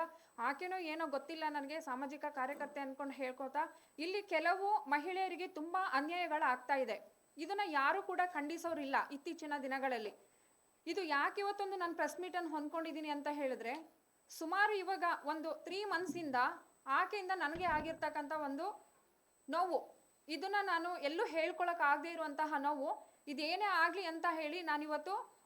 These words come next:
ಒಂದು ಫೀಲ್ಡಿಗೆ ಇಳ್ದಿದ್ದೀನಿ. ಯಾಕಂತ ಹೇಳಿದ್ರೆ ನಮ್ಮಂಥವರಿಗೆ ಅವರು ಅನ್ಯಾಯ ಮಾಡುವಾಗ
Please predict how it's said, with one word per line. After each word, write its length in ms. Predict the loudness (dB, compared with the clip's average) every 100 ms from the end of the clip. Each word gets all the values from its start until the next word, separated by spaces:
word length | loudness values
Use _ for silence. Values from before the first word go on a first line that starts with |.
| -4
ಒಂದು 560 | -2 0 2 2 0 -2
ಫೀಲ್ಡಿಗೆ 340 | -2 -2 -2
ಇಳ್ದಿದ್ದೀನಿ. 440 | -2 -2 -4 -6 -10 -20 _
ಯಾಕಂತ 380 | 2 2 2 0
ಹೇಳಿದ್ರೆ 600 | 0 0 0 -2 -4 -8 -20 _
ನಮ್ಮಂಥವರಿಗೆ 720 | -2 0 0 0 0 -2 0 2
ಅವರು 340 | 2 0 -4
ಅನ್ಯಾಯ 480 | -2 0 0 0 0
ಮಾಡುವಾಗ 500 | 0 0 2 2